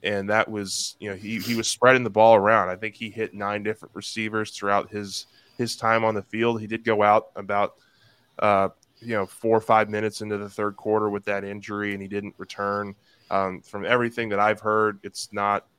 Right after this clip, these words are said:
very serious. You know, he could have gone back into that game last night. Uh, sounds like he'll be available for Auburn next week, so really not a big, uh, big injury there. But it was a little bit of a back strain, and those backs are a little bit tricky at times. So it'll certainly be something to keep, uh,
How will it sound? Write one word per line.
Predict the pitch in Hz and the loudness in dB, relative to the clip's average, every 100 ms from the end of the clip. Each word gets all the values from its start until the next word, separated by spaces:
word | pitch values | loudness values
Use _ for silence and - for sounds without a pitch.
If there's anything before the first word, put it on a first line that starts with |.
| _ _ _ - | _ _ _ -6
very | 107 104 | -4 -4
serious. | - 110 110 110 107 | -6 -4 -2 -2 -4
You | 98 | -8
know, | 95 | -12
he | 98 | -10
could | - 104 | -8 -4
have | |
gone | 101 101 | -4 -2
back | 101 101 104 | -2 -2 -4
into | 104 | -4
that | 98 98 | -4 -4
game | 101 101 98 | -6 -6 -6
last | 98 - - | -6 -6 -6
night. | 98 98 98 _ _ _ - | -4 -4 -6 _ _ _ -12
Uh, | 87 | -12
sounds | 87 107 104 101 | -6 -4 -2 -2
like | 101 | -4
he'll | 104 98 | -4 -8
be | 101 | -8
available | 95 95 98 95 92 | -8 -4 -4 -4 -8
for | - 80 | -8 -2
Auburn | 98 95 95 | -2 -2 -4
next | 98 98 - | -6 -6 -10
week, | 98 - | -12 -10
so | 87 | -10
really | 90 98 95 | -6 -6 -4
not | 95 92 | -6 -6
a | |
big, | 85 95 95 92 - _ _ _ _ - | -6 -4 -4 -6 -14 _ _ _ _ -2
uh, | 95 90 | 0 0
big | 92 101 | -2 -4
injury | 98 101 98 98 95 | -2 -4 -2 -2 -2
there. | 95 95 95 95 98 | -2 2 2 0 0
But | 95 | -2
it | 98 | 0
was | 101 104 | 0 0
a | 98 | -2
little | 95 107 110 | -4 0 2
bit | 113 | 2
of | 110 | 2
a | 104 | 4
back | 104 107 - | 6 6 4
strain, | - 110 113 | -2 0 0
and | 110 | 2
those | 101 98 | 0 0
backs | 101 101 - | 2 2 0
are | 98 | 0
a | 98 | 2
little | 98 | 0
bit | 95 - | -2 -4
tricky | - 104 104 | -4 -2 -4
at | 98 | -6
times. | - 101 101 104 | 0 2 2 -2
So | - 98 92 92 _ _ _ - | -8 -8 -8 -8 _ _ _ 4
it'll | 135 | 4
certainly | 135 147 117 117 | 6 4 4 -2
be | 117 | -4
something | 123 110 113 | -4 -4 -6
to | 104 | -12
keep, | - 113 - | -12 -12 -4
uh, | 104 101 | -2 0